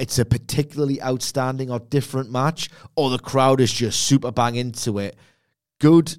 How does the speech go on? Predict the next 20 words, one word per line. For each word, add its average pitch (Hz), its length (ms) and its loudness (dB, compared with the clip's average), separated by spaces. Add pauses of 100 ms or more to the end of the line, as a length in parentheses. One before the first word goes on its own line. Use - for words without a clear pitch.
(140)
technical - 440 -2
professional 120 540 -2
wrestling 107 480 -2
just 165 320 -4
loses 110 360 -2
me. 110 180 0 (320)
It 175 160 -2
just - 340 2
does. 101 340 -4 (260)
And 120 140 -2
maybe 117 260 0
that's 113 220 0
a - 40 -12
bad 113 240 0
way 110 140 0
of 104 120 -4
looking 113 300 -6
at 117 120 -2
it, 127 140 -4
but 107 180 0